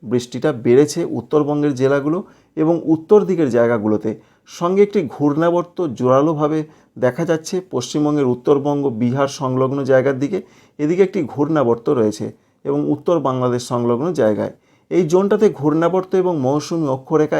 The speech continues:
অ্যাক্টিভ হওয়ার জন্যই বৃষ্টিটা প্রচণ্ডভাবে হচ্ছে। শুধু যে পশ্চিমবঙ্গের দার্জিলিং থেকে আলিপুরদুয়ার এই জেলাগুলোতে বৃষ্টি হবে তা নয়, বাংলাদেশের ক্ষেত্রে রংপুর, রাজশাহী, ময়মনসিংহ, সিলেট বিভাগের অধিকাংশ জায়গায় বৃষ্টি চলছে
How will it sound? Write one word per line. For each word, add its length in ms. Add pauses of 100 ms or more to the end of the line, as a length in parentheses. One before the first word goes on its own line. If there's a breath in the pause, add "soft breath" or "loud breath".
অ্যাক্টিভ 500
হওয়ার 300
জন্যই 340 (380 soft breath)
বৃষ্টিটা 440 (120)
প্রচণ্ডভাবে 640
হচ্ছে। 340 (460 soft breath)
শুধু 220
যে 180
পশ্চিমবঙ্গের 640 (200)
দার্জিলিং 480
থেকে 240 (100)
আলিপুরদুয়ার 720 (380 soft breath)
এই 160
জেলাগুলোতে 500
বৃষ্টি 320
হবে 200
তা 180
নয়, 220 (360 soft breath)
বাংলাদেশের 600
ক্ষেত্রে 280
রংপুর, 440
রাজশাহী, 460
ময়মনসিংহ, 600
সিলেট 340
বিভাগের 380
অধিকাংশ 500
জায়গায় 320
বৃষ্টি 320
চলছে 380